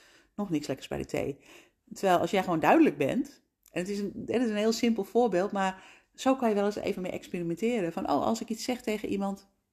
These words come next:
ben ik eigenlijk wel duidelijk?" Ik zou zeggen, ja, probeer het dus uit, eh, ervaar het eens. En, eh, ook zeker volgende week als je weer, eh, misschien weer aan het werk gaat. Ja, kijk eens bij afspraken die je maakt, eh, bij, eh,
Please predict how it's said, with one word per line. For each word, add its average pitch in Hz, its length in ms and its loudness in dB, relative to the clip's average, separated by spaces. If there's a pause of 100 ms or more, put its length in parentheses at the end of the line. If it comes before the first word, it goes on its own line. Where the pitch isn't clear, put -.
(200)
ben 170 360 -4
ik 202 100 -6
eigenlijk - 360 -6
wel 160 140 -6
duidelijk?" 143 540 -8 (2250)
Ik - 140 4
zou 269 140 4
zeggen, 220 400 0 (100)
ja, 175 260 -10 (120)
probeer 254 420 4
het 240 80 2
dus 202 160 -4
uit, 185 460 -2
eh, 180 220 -10
ervaar 208 380 0
het 208 140 -4
eens. 175 420 -4
En, 170 280 -6
eh, 165 180 -6
ook 180 100 -6
zeker 240 220 -4
volgende 202 360 -4
week 175 220 -2
als 170 140 -14
je 175 80 -8
weer, 165 260 -8
eh, 160 80 -8
misschien 190 280 -10
weer 160 100 -6
aan 175 60 -6
het 220 140 -2
werk 262 140 -6
gaat. 196 320 -6 (760)
Ja, - 180 -14
kijk 196 280 -6
eens - 180 -10
bij - 180 -8
afspraken 180 540 -2
die 165 120 -2
je 165 80 0
maakt, 156 540 -6
eh, 156 480 -12
bij, 156 500 -12
eh, - 60 -12